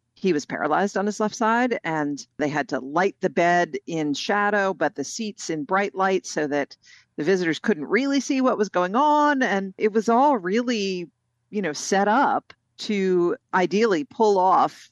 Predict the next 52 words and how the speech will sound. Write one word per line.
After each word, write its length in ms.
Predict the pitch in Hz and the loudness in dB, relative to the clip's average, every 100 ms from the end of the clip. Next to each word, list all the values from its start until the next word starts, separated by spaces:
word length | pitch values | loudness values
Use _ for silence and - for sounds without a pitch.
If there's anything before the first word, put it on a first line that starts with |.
| _ - | _ -6
at 200 | 175 170 | -4 -2
least 260 | 190 - | -4 -2
half 260 | 208 208 - | 0 0 -2
an 80 | 202 | -2
hour 500 | 208 180 139 135 - | -2 0 0 0 0
of 360 | 160 151 143 - | -2 -2 -6 -12
decent 380 | - 180 - 156 | -6 -4 -4 -10
stagecraft 920 | - 185 185 214 - - - - - - - - - | -8 -2 -2 -2 -6 -6 -6 -8 -14 -20 -20 -20 -8
so 260 | - 185 | 0 2
that, 280 | 151 156 147 - | 2 0 0 -4
um, 460 | 165 147 135 135 135 | -2 -2 -2 -4 -4
they 120 | 160 | -2
would 140 | 151 139 | -2 -2
go 160 | 170 | 0
away 340 | 156 151 151 143 | 0 2 0 0
feeling 540 | - 170 165 151 143 | -2 -2 -2 -2 -2
like 280 | 139 135 - | -2 -4 -6
the 80 | 143 | -8
president 480 | 147 139 135 139 | -6 -4 -4 -6
was 180 | 135 135 | -6 -8
in 100 | 131 | -8
charge, 460 | - 202 180 139 - | -8 -4 -2 -2 -4
even 280 | 180 165 156 | -6 -4 -2
though 120 | 147 | -2
he, 180 | 151 143 | -4 -8
he 200 | - 165 | -10 -4
did 180 | 170 185 | 0 0
have 140 | 196 | 0
to 80 | 170 | -4
meet 160 | 156 143 | -6 -4
them 140 | 143 | -2
in 140 | 135 | -2
bed. 320 | 131 143 - 139 | 0 0 -2 -6
He 100 | 135 | -10
was 160 | 139 | -12
still 220 | - - | -10 -10
bedridden 460 | 139 139 120 - - | -8 -8 -8 -8 -10
at 120 | - | -12
that 180 | - - | -12 -12
point. 300 | - - - _ - | -14 -16 -16 _ -8
And 180 | - 185 | -2 0
amazingly, 840 | 196 247 320 359 320 254 190 185 | 0 0 0 0 2 2 0 0
they 140 | 170 165 | 0 -2
pulled 280 | - 175 | -4 -4
it 60 | 151 | -2
off. 260 | 147 - - | -2 -4 -6
It 180 | 190 - | -4 -2
could 140 | - | 0
have 80 | 262 | 2
gone 200 | 220 190 | 2 0
either 200 | 175 160 | 0 0
way, 380 | 151 139 - | 0 -2 -4